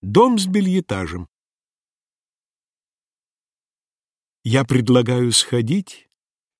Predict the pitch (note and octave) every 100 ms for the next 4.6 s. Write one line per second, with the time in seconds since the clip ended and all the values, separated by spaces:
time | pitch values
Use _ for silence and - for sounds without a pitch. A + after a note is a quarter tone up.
0 | _ _ _ _ G2 A2 A2+ G3 - -
1 | E3 - D#3+ - C3 A2+ - C#3 - -
2 | C#3 C3 C3 B2+ B2+ B2 A2 F2 C#2+ C2
3 | _ _ _ - - G#2 F2+ G2+ F#2 F2
4 | - F2+ D#2+ D#2 D2 C#2